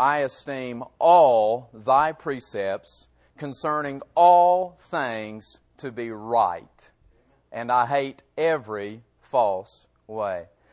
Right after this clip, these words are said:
Do you understand what a strong, emphatic statement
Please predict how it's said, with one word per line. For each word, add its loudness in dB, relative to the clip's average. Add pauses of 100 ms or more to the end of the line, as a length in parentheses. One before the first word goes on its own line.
Do -12
you -2
understand -4
what 2
a -2
strong, -4
emphatic -4
statement -8